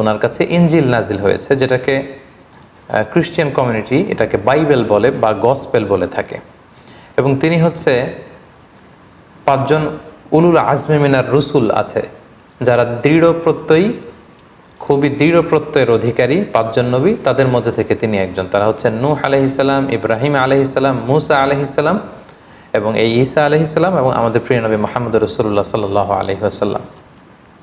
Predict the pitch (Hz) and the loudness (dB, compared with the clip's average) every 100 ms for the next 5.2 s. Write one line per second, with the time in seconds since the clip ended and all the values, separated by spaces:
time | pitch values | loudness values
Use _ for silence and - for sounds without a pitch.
0 | - - - - - - - - - - | -20 -20 -20 -20 -20 -20 -20 -20 -6 -2
1 | 139 156 156 180 190 202 165 165 151 - | 0 0 0 0 2 2 0 -2 -2 0
2 | 135 120 156 139 139 127 - 135 123 123 | 0 2 2 2 2 0 0 0 0 0
3 | 120 117 107 107 92 90 90 - - - | 0 -2 0 0 0 -4 -8 -14 -20 -20
4 | - - 120 107 104 123 113 120 - 131 | -14 -6 -2 -2 -2 -2 0 0 2 0
5 | 123 156 | 0 -2